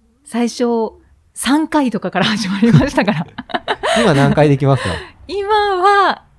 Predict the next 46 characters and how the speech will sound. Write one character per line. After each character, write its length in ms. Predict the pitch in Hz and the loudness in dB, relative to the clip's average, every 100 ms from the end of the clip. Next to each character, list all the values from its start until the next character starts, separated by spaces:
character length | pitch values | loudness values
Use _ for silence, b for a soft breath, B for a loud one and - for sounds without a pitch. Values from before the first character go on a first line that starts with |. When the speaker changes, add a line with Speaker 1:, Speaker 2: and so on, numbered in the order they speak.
| _ | _
Speaker 1:
え 220 | 233 262 | -6 -4
ー 120 | 254 254 | -4 -2
と、 580 | 254 240 240 233 233 - _ | 0 0 0 -2 -6 -12 _
膝 600 | - 311 427 403 403 - _ _ | -4 -2 0 0 -2 -8 _ _
を 400 | - 415 254 123 | -2 -2 0 -2
つ 100 | 196 | 0
け 120 | 370 - | 0 0
て 120 | 196 | 0
で 120 | 185 | -2
す 80 | - | -6
け 100 | 180 | -8
れ 80 | 175 | -6
ど 100 | - | -2
も、 140 | 285 | -2
Speaker 2:
う 20 | |
ん。 80 | 208 | -4
う 20 | |
ん。 20 | - | -8
Speaker 1:
膝 320 | 285 339 349 | -8 -4 -4
を 80 | 349 | -6
つ 120 | - | -8
け 140 | 349 | -8
て、 160 | 349 339 | -6 -8
膝 280 | 339 392 381 | -6 -4 -4
を 80 | |
ち 100 | - | -4
ょ 20 | 381 | -6
っ 60 | |
と 100 | 226 | -6
こ 360 | 220 190 165 - | -6 -4 -6 -8
う、 260 | _ _ - | _ _ -10
下 240 | - 339 | -4 -2
の 80 | 349 | -2
方 180 | 359 233 | -4 -4
に、 200 | 180 240 - | -8 -10 -2
Speaker 2:
う 40 | |
ん。 20 | 330 | -2
Speaker 1:
遠 120 | 320 | -2
く 120 | 339 | -4
の 120 | 294 | -6
方 180 | 208 180 | -6 -8
に 260 | 185 226 156 | -6 -6 -4
Speaker 2:
う 20 | |
ん 20 | |
う 40 | 113 | -4
ん。 400 | 113 107 98 | -4 -6 -8